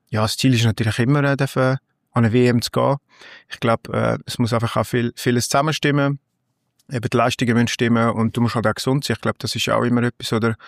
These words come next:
Ist eine lange Saison und die W M kommt ja dann meistens auch nach einer langen Playoffs meistens. Und, ähm,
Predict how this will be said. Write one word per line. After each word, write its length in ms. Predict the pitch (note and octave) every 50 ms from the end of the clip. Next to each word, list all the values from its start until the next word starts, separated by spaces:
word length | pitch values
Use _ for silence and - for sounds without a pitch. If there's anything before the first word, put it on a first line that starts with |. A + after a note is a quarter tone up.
| - - - - -
Ist 80 | -
eine 60 | A2+
lange 220 | A2+ A#2 B2+ C3 A#2+
Saison 440 | - B2+ B2 - C3+ B2+ B2+ A#2+ A2+
und 320 | A2+ A2+ - - - -
die 60 | A2+
W 60 | A2+
M 140 | A#2+ A#2+ A#2+ A2
kommt 200 | - A2+ A2 -
ja 60 | A#2 A2+
dann 100 | A2+ A2+
meistens 440 | A2+ A2+ - - - A#2+ - - - - - - - - - - _ _
auch 360 | - A#2+ A#2+ A#2 A2+ G#2+ A#2 -
nach 220 | B2+ A#2+ A2+ -
einer 160 | B2+ A2+ A#2
langen 240 | A#2+ A#2+ A#2+ A#2+ A2+
Playoffs 400 | - - B2 B2 C3 C3+ C3 -
meistens. 540 | - B2+ A#2+ B2+ B2+ - - C#3+ C#3 - -
Und, 340 | - A#2 A2 A2 A2 A2 G#2+
ähm, 360 | A2+ A2 A2 A2+ A2 A2+ A2+